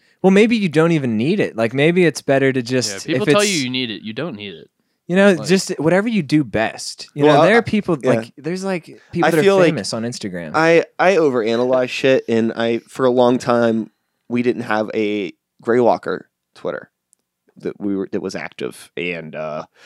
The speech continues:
Speaker 3: we would get tagged on shows, like, playing out of town and things like that, but it would just be, like, we'd be the only band without a Twitter handle in the post, and it's like, "This looks so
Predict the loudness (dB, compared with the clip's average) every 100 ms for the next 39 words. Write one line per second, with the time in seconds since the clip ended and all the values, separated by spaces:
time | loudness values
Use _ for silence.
0 | -20 -20 _ _ 6 6 6 2 0 -2
1 | -2 -2 -6 0 2 2 0 -4 -4 -2
2 | -2 -2 -4 -6 -4 -2 -4 -8 -2 0
3 | 2 2 4 2 2 -4 _ 4 4 4
4 | 2 0 2 2 2 -2 _ _ 0 0
5 | 0 -2 0 4 4 4 4 4 2 0
6 | 0 0 0 -2 -2 0 2 4 4 4
7 | 2 0 0 0 0 -2 -2 -4 -4 -4
8 | -4 0 -2 -2 -6 0 4 4 2 0